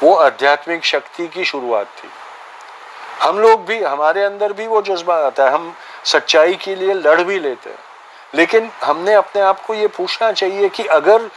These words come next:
उस लड़ाई में मेरा कोई फायदा ना होता हो तो क्या मैं लड़ता हूँ? और बापू ने वही देखा, अगर आप उसके बाद की उनकी लड़ाई देखेंगे तो वो हमेशा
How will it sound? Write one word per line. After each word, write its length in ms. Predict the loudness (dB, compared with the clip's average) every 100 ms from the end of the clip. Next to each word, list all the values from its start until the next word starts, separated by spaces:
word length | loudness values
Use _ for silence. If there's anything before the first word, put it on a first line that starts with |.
| -20 -20 -16 -4
उस 300 | -2 -2 0
लड़ाई 500 | 2 4 4 4 0
में 340 | -6 -6 -6 -8
मेरा 640 | -12 -8 -4 2 4 4
कोई 420 | 0 -2 -2 -2
फायदा 540 | -2 -2 -2 -4 -6
ना 200 | -6 -6
होता 380 | -4 -4 -4 0
हो 180 | 0 0
तो 160 | -4 -4
क्या 220 | 0 0
मैं 140 | 0
लड़ता 340 | 0 -2 -2 -4
हूँ? 140 | -4 -14 -20 -20 -20 -20 -20 -20 -20 -20 -20 -20 -18 -16 -16 -14 -14 -12 -2
और 140 | -4 -4 -4
बापू 360 | 0 0 -2 -6
ने 300 | -4 -4 -6 -8
वही 300 | -4 -4 -4
देखा, 280 | -4 2 2
अगर 240 | 4 2
आप 200 | 2 0
उसके 240 | -8 -6
बाद 280 | 0 0 0
की 120 | -4
उनकी 280 | -8 -8 -8
लड़ाई 380 | -4 -2 -2 -4
देखेंगे 520 | -8 -10 -10 -8 -10 -10 -18 -16 0
तो 120 | 2
वो 180 | 4 2
हमेशा 720 | 2 -4 -4 -2 2 4 2